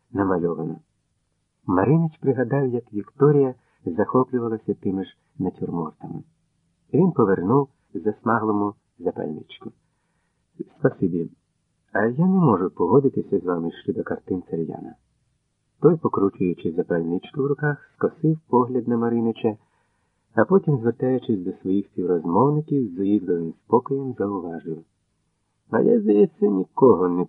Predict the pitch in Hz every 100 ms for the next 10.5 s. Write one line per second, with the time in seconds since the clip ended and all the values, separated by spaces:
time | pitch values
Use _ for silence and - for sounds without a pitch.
0 | - 151 175 - 170 - 90 104 139 143
1 | 139 123 110 87 92 90 90 92 92 -
2 | _ _ _ _ _ 196 175 - 143 104
3 | - - - 117 - - - 101 92 -
4 | 151 123 - 95 117 98 - 87 98 -
5 | 90 87 87 90 92 92 90 87 _ _
6 | _ _ _ _ _ 214 233 202 135 123
7 | - 151 139 123 - _ _ _ - 98
8 | 139 185 190 170 131 95 - 90 90 87
9 | 90 82 _ _ _ _ _ _ _ _
10 | 98 98 - _ 80